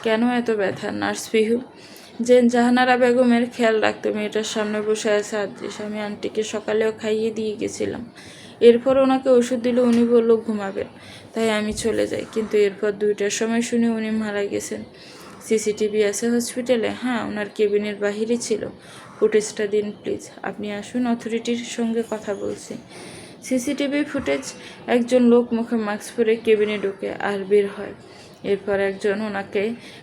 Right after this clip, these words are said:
খাবার দিতে আসে, সে সা-, জাহানারা বেগমকে মৃত পায়। আদ্রিস লোকটা ছবি নিয়ে তাকে খোঁজার জন্য পাঠায় তার এক স্পাইকে।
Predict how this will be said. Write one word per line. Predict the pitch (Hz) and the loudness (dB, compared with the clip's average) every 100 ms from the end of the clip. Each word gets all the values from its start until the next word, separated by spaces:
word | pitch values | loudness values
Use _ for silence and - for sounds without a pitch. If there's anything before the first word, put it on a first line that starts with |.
| - | -12
খাবার | - 233 226 214 | -4 0 0 -2
দিতে | 220 226 | -4 0
আসে, | 220 220 - 220 226 - - - | 0 0 -4 -4 -6 -14 -20 -18
সে | - 240 220 | 0 2 2
সা-, | - 214 196 - - | 0 -4 -4 -8 -10
জাহানারা | 185 214 220 214 214 | -4 -2 -2 0 0
বেগমকে | 214 208 220 226 214 226 | 0 0 -2 -4 0 4
মৃত | 240 214 214 208 | 4 4 0 -4
পায়। | 196 - 196 - - | -4 -6 -8 -10 -6
আদ্রিস | 196 190 196 - | -6 -6 -8 -6
লোকটা | 202 202 208 | -6 -4 -6
ছবি | 202 - 196 202 | -4 -2 0 0
নিয়ে | 208 196 202 208 | -2 -6 -8 -6
তাকে | 214 214 214 - | -8 -8 -12 -8
খোঁজার | 208 214 214 | -2 0 0
জন্য | 214 214 208 208 | 0 0 0 -4
পাঠায় | 220 208 214 | -4 -2 -2
তার | 214 214 | -2 -2
এক | 208 202 - - - - - - - - 233 | -2 -4 -10 -18 -18 -18 -18 -18 -18 -4 -2
স্পাইকে। | 233 - 208 196 - | -2 0 0 0 -2